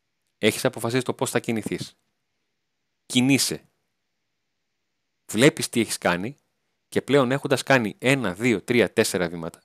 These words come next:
μπορείς να πας πίσω και να διορθώσεις. Ε, ήταν λάθος η επιλογή, διορθώνω την επιλογή. Γιατί,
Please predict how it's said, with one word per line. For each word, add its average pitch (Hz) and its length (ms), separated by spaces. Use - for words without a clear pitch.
μπορείς 101 280
να 135 140
πας - 240
πίσω - 460
και 113 120
να 107 140
διορθώσεις. - 600
Ε, 87 360
ήταν 107 300
λάθος 110 340
η - 40
επιλογή, 95 640
διορθώνω - 540
την 110 160
επιλογή. 101 540
Γιατί, 120 360